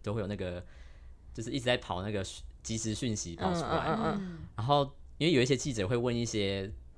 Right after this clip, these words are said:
Speaker 1: 大家会觉得很奇怪的问题，
Speaker 3: 哦。
Speaker 2: 嗯，嗯，嗯。
Speaker 1: 然后就会一直骂记者。但我有的时候站在这个，就是作为一个媒体工作者的角度来看，我有时候好像可以理解，如果一个记者他每天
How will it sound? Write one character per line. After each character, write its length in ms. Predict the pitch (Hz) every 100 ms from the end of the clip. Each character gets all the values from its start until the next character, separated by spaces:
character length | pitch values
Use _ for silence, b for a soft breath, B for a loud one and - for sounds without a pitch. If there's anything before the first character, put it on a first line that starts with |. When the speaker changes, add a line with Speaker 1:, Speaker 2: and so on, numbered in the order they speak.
| - - -
Speaker 1:
大 140 | 143
家 160 | 123 113
会 120 | 123
觉 120 | 101
得 260 | 95 95 101
很 300 | 107 87 82
奇 240 | - - 92
怪 160 | 135
的 80 | 95
问 200 | 101 92
题， 160 | - -
Speaker 3:
哦。 220 | 208 202
Speaker 2:
嗯， 60 | 175
嗯， 100 | 156 156
嗯。 60 | 170
Speaker 1:
然 20 |
后 100 | 110
就 100 | 123
会 80 | 120
一 100 | 120
直 140 | 98
骂 240 | 95 104
记 200 | 98 104
者。 180 | 85 104
但 180 | 151 170
我 80 | 143
有 120 | 117
的 80 | 92
时 100 | 104
候 340 | 123 135 127 - -
站 160 | 143
在 80 | 131
这 120 | 123
个， 240 | 113 95 90 87
就 100 | 120
是 80 | 120
作 280 | 120 131 104
为 140 | 90
一 60 | 90
个 380 | 90 90 92
媒 180 | 92 95
体 140 | 98 95
工 180 | 98
作 160 | 101 110
者 160 | 90 82
的 180 | 82 85 90
角 160 | 85
度 120 | 82
来 160 | 95 85
看， 180 | - 104
我 100 | 98
有 140 | 95
时 80 | 98
候 60 | 127
好 120 | -
像 240 | 127 117 113 B B B B -
可 140 | 156
以 100 | 135
理 160 | 104 107
解， 100 | 107
如 140 | 107
果 160 | 113 101
一 80 | 98
个 100 | 107
记 260 | - 139
者 160 | 110 87
他 120 | 104
每 220 | 120 107
天 400 | 87 107 104 107